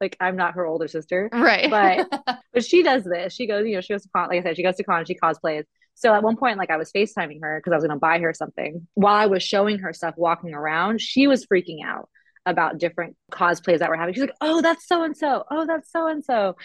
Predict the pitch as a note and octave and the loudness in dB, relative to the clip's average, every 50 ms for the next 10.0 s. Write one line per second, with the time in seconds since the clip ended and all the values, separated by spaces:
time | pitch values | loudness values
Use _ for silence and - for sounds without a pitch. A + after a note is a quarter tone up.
0 | - - - _ - F3+ F#3 - G#3 F#3+ F#3+ F#3+ F#3+ F#3 F3 E3 D#3+ - _ _ | -20 -20 -20 _ -6 -4 -2 -2 0 0 0 0 -2 -2 -2 -4 -4 -6 _ _
1 | - F3+ F3+ F3+ E3 F#3+ B3+ E4 F4+ E4+ E4+ D4 G3+ A3+ C4 A#3+ E3 - - E3+ | -12 -8 -6 -2 2 4 6 8 8 8 8 6 6 4 2 2 2 -2 -4 -6
2 | D3+ E3 A3+ C#4 D4 D4 C4 A#3+ F#3 E3+ G#3+ A3 A3+ - A3+ G#3+ G3+ G#3 F#3 G3+ | -8 -6 -6 -4 -2 -2 -2 -2 -2 -2 -2 -4 -2 -4 -4 -4 -4 -4 -2 0
3 | G3+ F#3+ E3+ D#3+ E3 E3+ F3+ - - F#3 A3 C#4 D4 C#4 B3+ A3+ G3+ F#3 F3 - | 0 0 0 -2 -4 -8 -12 -8 -4 -2 -2 -2 -2 -2 -2 0 0 0 -2 -4
4 | _ _ _ _ _ _ _ _ _ - C4+ D#4 E4 E4 E4 D4+ D#4 E4 D#4 D#4 | _ _ _ _ _ _ _ _ _ -2 0 0 0 0 -2 -4 -2 -2 0 0
5 | D#4+ D#4+ D#4 D#4 A#3+ A#3+ A#3 - F4+ F#4+ F4 D4+ E4 E4+ - _ _ - C4 F4 | 2 2 0 0 0 -2 -4 -2 -2 -2 0 -2 -4 -4 -6 _ _ -4 -2 0
6 | G4 G#4 D4 A#3 A3 D#4+ G4 G4+ C#4 G3 G3+ A#3 D4+ A#4 G#4 G#3 F3+ - G#3 G#3+ | 0 0 -2 -2 -2 -2 0 0 0 0 -2 -2 0 0 -2 -2 -4 -6 -4 -2
7 | F#3 G#3+ C#4+ G4+ A4 G#4+ - F3 - - F4+ G4 A#4+ A#4+ C#4+ B3 D#4 C#4+ C4+ _ | 0 0 2 2 2 2 0 -4 -6 -4 -4 -2 0 2 2 2 2 0 -2 _
8 | _ _ _ _ - A#3+ D#4+ F#4+ G#4+ G4+ - - G4+ D#4+ C#4 A3+ G3 G3+ G3+ G3+ | _ _ _ _ 0 2 2 2 2 0 0 0 0 0 2 2 4 4 4 6
9 | G#3 G#3+ A3 F#3+ F#3 - - G3+ F3+ F3 F3 E3 D3+ - - - - - - _ | 4 4 2 0 -4 -6 -2 0 0 0 0 -2 -4 -8 -10 -14 -20 -20 -20 _